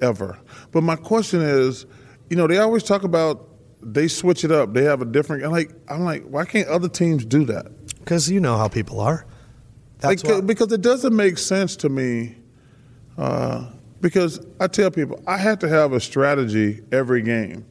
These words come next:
Speaker 2: Yes.
Speaker 1: 'Cause I'm a six four power forward. What I'm doing against this guy,
Speaker 2: You can't do it against
Speaker 1: can't do it this, this guy. I have to have a different, so I'm switching up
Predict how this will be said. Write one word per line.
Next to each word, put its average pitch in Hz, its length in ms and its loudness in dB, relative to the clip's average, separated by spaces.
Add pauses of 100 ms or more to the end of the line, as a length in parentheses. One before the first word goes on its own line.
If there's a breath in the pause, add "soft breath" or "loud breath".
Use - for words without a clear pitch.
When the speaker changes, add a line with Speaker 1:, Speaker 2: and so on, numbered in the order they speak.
Speaker 2:
Yes. 135 300 -4
Speaker 1:
'Cause 147 120 0
I'm 180 180 0
a 160 60 4
six 156 400 -2
four 147 560 0 (380 loud breath)
power 147 340 2
forward. 120 460 0 (720 soft breath)
What 151 240 2
I'm 190 200 0
doing 170 240 2
against 139 360 -2
this 143 220 2
guy, 120 460 -2 (420 soft breath)
Speaker 2:
You 147 120 -4
can't 135 300 0
do 123 120 -4
it 117 60 -2
against 117 140 0
Speaker 1:
can't 175 160 -2
do 170 140 6
it 156 100 -2
this, 170 220 2
this 180 160 0
guy. 123 180 -2
I 156 60 2
have 208 100 0
to 220 60 -2
have 180 180 2
a 147 60 4
different, 156 360 0
so 165 120 0
I'm 190 180 -2
switching 185 340 0
up 160 160 2